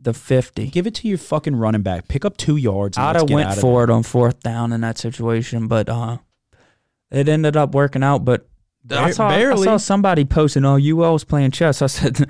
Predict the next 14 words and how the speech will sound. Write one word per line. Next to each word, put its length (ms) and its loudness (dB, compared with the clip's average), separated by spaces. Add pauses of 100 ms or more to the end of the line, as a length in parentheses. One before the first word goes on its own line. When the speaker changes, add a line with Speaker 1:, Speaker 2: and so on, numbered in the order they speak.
(140)
Speaker 1:
<laughs> 140 -20
"They 100 -2
ain't 140 0
playing 240 0
chess. 200 0
They 100 -2
playing 360 0
dice, 320 0
bro." 300 0
Speaker 2:
Yeah, 440 2
no, 220 0
what 180 -2
do 60 -4
you, 240 -10